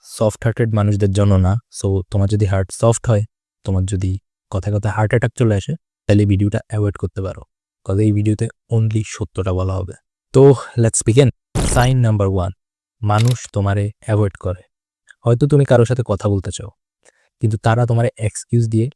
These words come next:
অ্যাভয়েড করতেছে। হয়তো তারা চোখে কন্ট্যাক্ট করতেছে না বা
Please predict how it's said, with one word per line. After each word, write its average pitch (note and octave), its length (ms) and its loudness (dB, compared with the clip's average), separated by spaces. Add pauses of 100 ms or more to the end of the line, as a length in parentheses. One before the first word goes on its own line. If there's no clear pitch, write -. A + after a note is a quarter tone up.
অ্যাভয়েড G#2 300 0
করতেছে। - 440 -16 (360)
হয়তো B2 340 0
তারা C3+ 180 0
চোখে B2+ 240 2
কন্ট্যাক্ট A#2 420 0
করতেছে C3 360 0
না C#3 120 -2 (760)
বা A2+ 200 2